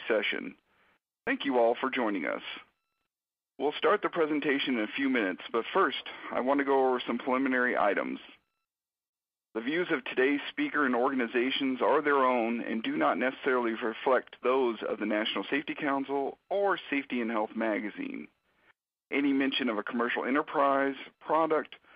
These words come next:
or publication does not mean the council or magazine endorses those items.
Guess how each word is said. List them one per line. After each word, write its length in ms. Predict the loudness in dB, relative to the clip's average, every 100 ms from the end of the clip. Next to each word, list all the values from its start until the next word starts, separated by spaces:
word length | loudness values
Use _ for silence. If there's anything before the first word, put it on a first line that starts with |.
| -14 -2
or 100 | -2
publication 800 | 0 0 2 0 0 0 -2 0
does 160 | 2 2 2
not 180 | 2 2
mean 220 | 2 0
the 80 | 0
council 460 | 0 0 0 -2
or 80 | 0
magazine 580 | 2 0 -2 -4 -2 -2
endorses 480 | -2 -2 -2 -4 -4
those 220 | -4 0
items. 440 | 2 0 -2 -8